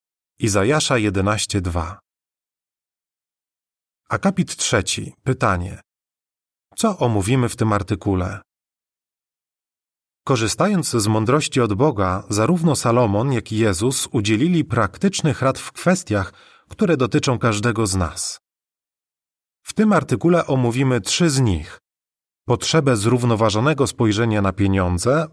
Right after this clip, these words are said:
pracę zawodową i samych siebie. Zrównoważony pogląd na pieniądze.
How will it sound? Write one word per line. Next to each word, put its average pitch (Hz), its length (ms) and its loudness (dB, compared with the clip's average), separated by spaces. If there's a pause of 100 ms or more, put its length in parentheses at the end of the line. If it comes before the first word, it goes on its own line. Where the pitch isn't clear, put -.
(100)
pracę 104 340 -2
zawodową 113 640 0
i 180 160 0
samych 135 380 0
siebie. 101 480 -4 (2750)
Zrównoważony 120 920 2
pogląd 120 540 0
na 107 100 2
pieniądze. 92 760 -2